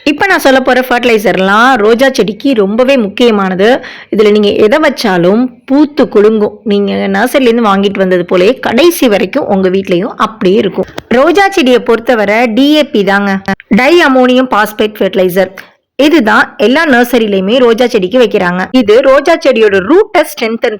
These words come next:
பண்றதுக்கு உதவியா இருக்கு. இதுல இருக்க nitrogen and phosphorus வந்து ஸ்ட்ரென்தன் மட்டும் இல்ல, நர-, நல்ல ஹெல்தியான growth பிளஸ் நிறைய பூ வைக்கும். நீங்க பாட்டுக்கு ஆர்வத்துல அள்ளி கொட்டிடக்கூடாது. சின்ன சின்ன பால் சைஸா இருக்கும். ஒரு செடிக்கு பத்து உருண்டை போதுமானது. அரை அடி தூரத்துல நம்ம மண்ணை கிளறி விட்டு போட்டு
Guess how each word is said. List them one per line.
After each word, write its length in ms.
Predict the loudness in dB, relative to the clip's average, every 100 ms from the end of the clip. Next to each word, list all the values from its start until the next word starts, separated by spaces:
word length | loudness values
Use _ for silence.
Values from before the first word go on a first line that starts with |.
| -6
பண்றதுக்கு 420 | -6 -8 -8 -6
உதவியா 240 | -2 0 0
இருக்கு. 320 | 0 -4 -4 -2
இதுல 200 | 2 2
இருக்க 220 | 2 0 0
nitrogen 600 | 0 0 -2 -2 0 0
and 200 | 0 0
phosphorus 480 | -2 -2 -2 -2 -2
வந்து 480 | -2 0 2 2 0
ஸ்ட்ரென்தன் 560 | -6 -2 -2 -2 -2 0
மட்டும் 440 | 0 0 0 0 0
இல்ல, 360 | 0 0 -2 -6 -18 -20 _ -2
நர-, 380 | 0 0 0 2
நல்ல 320 | 2 0 0
ஹெல்தியான 520 | 2 2 2 2 2 0 2
growth 400 | 2 2 -2 -4
பிளஸ் 220 | -4 -6 -6
நிறைய 520 | -6 -4 0 0 0
பூ 320 | -2 0 2
வைக்கும். 520 | 2 0 0 -4 -4 -2
நீங்க 180 | 0 2
பாட்டுக்கு 320 | 0 0 2
ஆர்வத்துல 440 | 2 2 2 2
அள்ளி 340 | 0 0 0 0
கொட்டிடக்கூடாது. 800 | -2 0 -2 0 -2 0 0
சின்ன 340 | 2 0 -2 0
சின்ன 220 | 2 2
பால் 300 | 2 0 0
சைஸா 280 | 0 0 -2
இருக்கும். 380 | -2 -2 -4 -2
ஒரு 180 | -2 0
செடிக்கு 400 | -2 0 0 -2
பத்து 360 | -2 -6 0 2
உருண்டை 300 | 4 2 0
போதுமானது. 480 | 0 0 0 0 0
அரை 320 | 0 2 0
அடி 180 | 2 0
தூரத்துல 460 | 0 0 0 0 0
நம்ம 220 | 0 0
மண்ணை 280 | -2 0 0
கிளறி 340 | 0 0 0
விட்டு 340 | -2 0 -2 2
போட்டு 440 | 0 0 -2